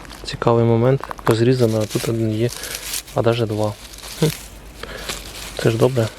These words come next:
що такі грибники ходять в цьому лісі і не знаходять гриби.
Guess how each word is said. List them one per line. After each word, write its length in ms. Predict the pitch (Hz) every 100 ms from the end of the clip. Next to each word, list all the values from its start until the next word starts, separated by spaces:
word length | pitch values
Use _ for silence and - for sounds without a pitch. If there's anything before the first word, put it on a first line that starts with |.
| -
що 100 | -
такі 220 | - 120
грибники 520 | 113 117 113 110 120 - - - - - - -
ходять 400 | - 117 123 - - -
в 80 | -
цьому 220 | 120 120
лісі 280 | 127 - - - - - - - - - - - - - -
і 40 |
не 180 | 123 120
знаходять 640 | 117 123 - 127 123 - -
гриби. 340 | - - 127